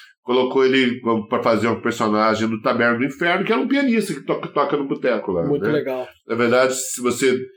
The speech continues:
Speaker 1: piscar o olho, você não vê o Tom Waits no filme.
Speaker 2: <laughs>
Speaker 1: Mas ele tá lá.
Speaker 2: Caramba.
Speaker 1: Tom Waits.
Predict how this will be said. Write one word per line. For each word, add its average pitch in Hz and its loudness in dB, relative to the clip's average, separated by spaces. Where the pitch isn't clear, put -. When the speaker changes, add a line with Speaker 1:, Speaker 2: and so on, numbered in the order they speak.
Speaker 1:
piscar 147 0
o 135 4
olho, 143 2
você 165 0
não 139 2
vê 101 0
o 160 2
Tom 156 0
Waits 147 0
no 160 2
filme. 117 0
Speaker 2:
<laughs> - -10
Speaker 1:
Mas 110 0
ele 120 2
tá 127 4
lá. 151 2
Speaker 2:
Caramba. 101 -18
Speaker 1:
Tom 107 0
Waits. 92 2